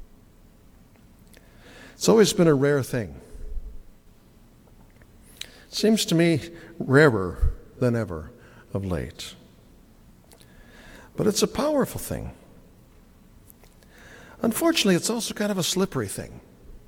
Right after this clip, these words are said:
humility. Because humility, though it by all means leads to actions like, for example, knitting stocking caps for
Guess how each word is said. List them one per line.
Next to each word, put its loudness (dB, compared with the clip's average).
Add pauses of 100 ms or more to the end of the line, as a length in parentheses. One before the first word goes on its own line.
(420)
humility. -4 (1700)
Because 2
humility, 2 (360)
though 2
it -2
by 2
all 2
means 0
leads -6 (300)
to -6
actions -2
like, -4
for -6
example, -2
knitting -2 (320)
stocking 0
caps -4
for -4